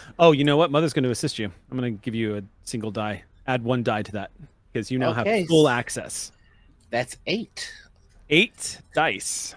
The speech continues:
Speaker 1: Nicely
Speaker 2: Yes.
Speaker 1: done. Roll that.
Speaker 2: Um, okay, that is, out of eight dice, that's one success,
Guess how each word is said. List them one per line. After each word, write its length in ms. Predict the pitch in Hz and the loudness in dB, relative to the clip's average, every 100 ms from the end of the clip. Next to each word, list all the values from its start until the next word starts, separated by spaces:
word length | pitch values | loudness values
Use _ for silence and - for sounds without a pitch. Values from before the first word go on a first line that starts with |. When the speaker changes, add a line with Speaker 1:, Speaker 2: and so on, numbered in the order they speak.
| - | -10
Speaker 1:
Nicely 420 | 123 156 - 156 | -6 -6 -2 -2
Speaker 2:
Yes. 80 | 123 | 0
Speaker 1:
done. 300 | 127 113 90 - | 0 -2 -6 -8
Roll 240 | 113 135 | -4 -4
that. 260 | 107 98 73 - - - - - - - - - _ _ _ _ _ - | -4 -6 -8 -8 0 2 2 0 -8 -14 -20 -20 _ _ _ _ _ 0
Speaker 2:
Um, 800 | 160 175 175 175 170 170 165 156 - _ - _ | 4 6 6 4 2 0 0 -4 -8 _ -20 _
okay, 480 | 185 196 - 170 123 | -4 -2 -2 -2 -2
that 280 | 123 156 160 | 0 4 4
is, 260 | 156 151 - - - | 4 0 -6 -10 0
out 180 | - 196 | 8 10
of 140 | 233 202 | 10 8
eight 260 | 214 214 185 | 6 6 6
dice, 320 | 185 165 - | 6 6 2
that's 220 | 156 151 | 0 0
one 520 | - 98 117 170 220 | -4 -8 4 6 6
success, 760 | 240 - 196 - 156 156 - - | 2 -4 -6 -2 0 0 -2 -10